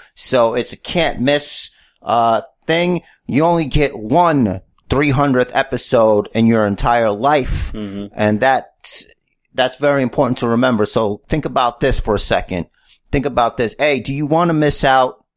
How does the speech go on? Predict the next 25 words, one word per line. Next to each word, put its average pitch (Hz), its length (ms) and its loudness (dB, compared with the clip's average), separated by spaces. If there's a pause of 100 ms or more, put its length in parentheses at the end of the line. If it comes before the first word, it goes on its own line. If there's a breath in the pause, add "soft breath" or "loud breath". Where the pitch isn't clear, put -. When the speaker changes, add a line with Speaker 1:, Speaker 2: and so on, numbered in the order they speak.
(260)
Speaker 1:
No, 113 460 0
that's - 240 -2
the 117 200 -4
answer 110 280 -2
to 104 140 -6
that 104 180 2
question. 98 460 -4 (1040)
Will 190 260 2
you 190 160 -2
miss 190 300 2
out? 185 300 2 (360)
That's 156 320 0
up 156 200 0
to 147 100 -4
you. 156 280 2
Remember, 147 480 0
in 143 140 2
life, 165 400 0 (400 loud breath)
there's 143 160 0
only 160 240 2
one 175 300 2
thing 151 480 0 (400)
worse - 800 -2 (800 soft breath)
than 113 160 0
having 143 640 0